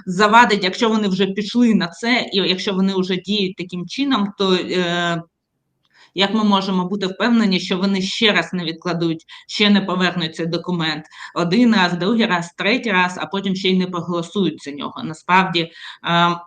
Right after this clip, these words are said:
є суперздатність наших державних органів, е, все блокувати, е, довго роками. Ми це все знаємо, бачимо, е, фактично на кожному конкурсному процесі, на кожній реформі. Тобто, с-, е, блокування — це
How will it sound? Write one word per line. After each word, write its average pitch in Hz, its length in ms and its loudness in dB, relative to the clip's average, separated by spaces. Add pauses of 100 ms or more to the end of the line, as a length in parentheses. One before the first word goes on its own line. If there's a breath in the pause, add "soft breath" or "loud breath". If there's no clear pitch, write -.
(1040)
є 220 280 6
суперздатність 202 920 2
наших 185 320 -2
державних 175 580 0
органів, 190 420 2
е, 180 200 -8
все 214 240 -2
блокувати, 190 800 2 (320 loud breath)
е, 170 460 0
довго 190 420 4
роками. 156 500 -2
Ми 175 300 -4
це 170 140 -8
все 170 240 -6
знаємо, 196 460 4
бачимо, 165 760 -2
е, 170 140 -6
фактично 175 440 -6
на 160 100 -2
кожному 170 560 -4
конкурсному 190 680 0
процесі, 175 500 -4
на 151 120 -8
кожній 175 400 -6
реформі. 185 640 -2
Тобто, 160 380 -10
с-, - 260 -18
е, 160 320 -2
блокування — 196 800 4
це 185 440 0